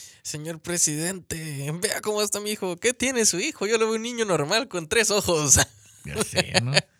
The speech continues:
Speaker 2: Y dicen que, que también este, eh, fu-, hubo el mismo pedo en, en Argentina, güey.
Speaker 1: Ah, pues ya sabes, güey. <coughs> Es Latinoamérica y nos vale verga.
Speaker 2: Sí.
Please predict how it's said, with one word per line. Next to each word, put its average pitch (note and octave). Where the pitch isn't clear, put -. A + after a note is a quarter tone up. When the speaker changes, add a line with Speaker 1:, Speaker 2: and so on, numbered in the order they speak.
Speaker 2:
Y F#2
dicen A2
que, F2+
que F#2+
también F#2+
este, F#2
eh, F#2+
fu-, -
hubo A2+
el A#2
mismo A#2
pedo A2+
en, F2+
en E2+
Argentina, F#2+
güey. F#2
Speaker 1:
Ah, -
pues A2
ya A2+
sabes, -
güey. -
<coughs> -
Es -
Latinoamérica B2
y A2+
nos A2+
vale A2+
verga. G#2+
Speaker 2:
Sí. D2+